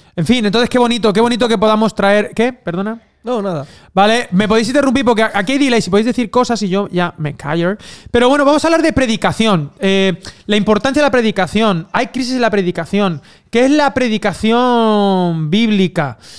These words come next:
Speaker 1: Eh, ¿qué lugar debería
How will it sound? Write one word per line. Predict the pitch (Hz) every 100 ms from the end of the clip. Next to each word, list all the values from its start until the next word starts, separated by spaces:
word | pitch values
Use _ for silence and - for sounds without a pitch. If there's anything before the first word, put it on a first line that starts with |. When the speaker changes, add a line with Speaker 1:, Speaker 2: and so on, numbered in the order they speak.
| - -
Speaker 1:
Eh, | 185 185 180 175 175 -
¿qué | 240
lugar | 262 254 269 262 -
debería | 180 175 202 196 233 254 254 262